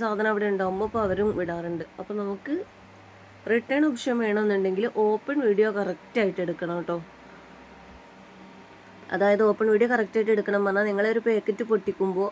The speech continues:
ആ ഡാമേജ് ഉണ്ടെങ്കിൽ അത് എത്ര ടൈം ആയിക്കോട്ടെ, ഡാമേജ് ഉണ്ടെങ്കിൽ നമുക്ക് ഓപ്പൺ വീഡിയോയിൽ കാണിക്കണം.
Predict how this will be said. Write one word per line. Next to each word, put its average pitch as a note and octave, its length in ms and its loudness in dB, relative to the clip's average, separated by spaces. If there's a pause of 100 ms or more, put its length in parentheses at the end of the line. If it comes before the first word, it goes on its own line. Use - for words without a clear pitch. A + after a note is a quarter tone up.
(120)
ആ - 20 4 (140)
ഡാമേജ് A3 540 2
ഉണ്ടെങ്കിൽ G3+ 260 -2
അത് G#3 120 -2
എത്ര C4 280 -4
ടൈം A3 240 2
ആയിക്കോട്ടെ, F3 380 -4 (140)
ഡാമേജ് A#3 420 -2
ഉണ്ടെങ്കിൽ G3 300 -2
നമുക്ക് F3+ 280 -4
ഓപ്പൺ F#3+ 280 -4
വീഡിയോയിൽ F3+ 320 -2
കാണിക്കണം. E3+ 400 -8